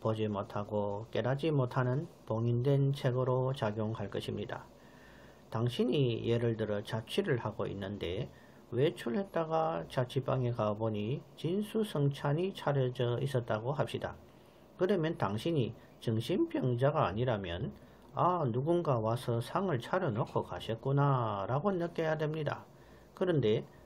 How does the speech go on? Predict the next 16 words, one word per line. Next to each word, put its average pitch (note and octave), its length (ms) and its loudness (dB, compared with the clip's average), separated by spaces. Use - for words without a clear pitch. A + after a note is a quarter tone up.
"아, E3+ 400 4
음식이 E3+ 540 0
저절로 G3+ 420 2
생겼구나" F#2 1040 -2
이렇게 F3+ 340 0
생각한다면, B2 840 2
그 B3+ 200 -2
사람에게 C#3 880 2
언제 F3 500 2
누가 D3+ 380 2
와서 C#3 580 2
음식을 D#3+ 460 0
차려놓고 C#3 720 0
갔다고 B2+ 640 0
설명하는 C#3+ 640 -2
것이 B2 380 0